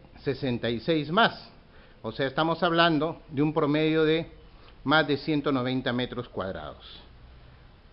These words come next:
¿Ok? Ahora vamos, vamos a salir, vamos a salir y vamos a hacer,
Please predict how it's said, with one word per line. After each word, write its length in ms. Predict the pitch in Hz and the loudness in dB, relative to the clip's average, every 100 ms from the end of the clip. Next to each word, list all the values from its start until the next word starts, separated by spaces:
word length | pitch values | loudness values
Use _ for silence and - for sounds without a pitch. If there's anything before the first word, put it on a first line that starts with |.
| - - | -20 -14
¿Ok? 180 | 101 - 208 233 - | -4 2 4 2 4
Ahora 340 | - 160 175 | 6 8 8
vamos, 520 | 170 175 175 170 - - - - - | 6 6 4 -2 -10 -18 -20 -16 0
vamos 340 | 156 175 170 | 2 2 0
a 60 | 151 | -2
salir, 440 | 135 123 208 226 226 - - - - - - | -2 0 0 0 -4 -14 -20 -20 -20 -20 -8
vamos 280 | 135 160 165 | -2 -2 -2
a 60 | 143 | -2
salir 380 | 123 123 185 185 | -2 2 4 4
y 80 | |
vamos 300 | 156 156 160 | 4 4 2
a 40 | 127 | -4
hacer, 320 | - 160 | 4 4